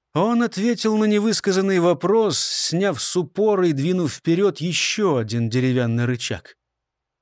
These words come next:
Кожаное днище, снабженное для прочности деревянными ребрами, плавно опустилось на землю,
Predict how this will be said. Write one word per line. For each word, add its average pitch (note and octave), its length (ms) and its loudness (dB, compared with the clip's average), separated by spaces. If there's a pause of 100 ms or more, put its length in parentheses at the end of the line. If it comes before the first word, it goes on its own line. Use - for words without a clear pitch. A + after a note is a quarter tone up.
(100)
Кожаное C#3 680 2
днище, C#3+ 640 -2
снабженное C3+ 760 -2
для C3 160 0
прочности C#3+ 600 -4
деревянными C#3 600 2
ребрами, D3+ 480 2
плавно D3 520 0
опустилось C3+ 760 -2
на C3 120 -2
землю, D3 520 -2